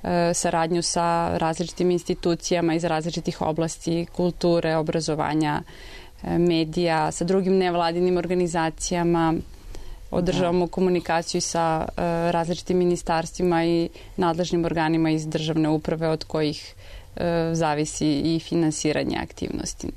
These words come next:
Speaker 1: Uglavnom.
Speaker 2: Gospođo Nestorović, e, evo, prilika je da vi, e, predstavite Savez udruženja slepih i slabovidih Srbije, Beli štap.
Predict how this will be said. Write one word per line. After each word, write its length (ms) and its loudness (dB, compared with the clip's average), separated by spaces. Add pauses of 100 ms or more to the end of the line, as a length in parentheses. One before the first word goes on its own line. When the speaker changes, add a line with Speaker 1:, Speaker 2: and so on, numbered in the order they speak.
(440)
Speaker 1:
Uglavnom. 500 -2
Speaker 2:
Gospođo 420 2
Nestorović, 720 0
e, 360 2
evo, 380 0 (120)
prilika 420 2
je 140 4
da 180 0
vi, 320 2
e, 140 2
predstavite 840 0 (220)
Savez 480 0
udruženja 600 2
slepih 480 -2
i 60 0
slabovidih 880 -2
Srbije, 380 0
Beli 280 0
štap. 360 -6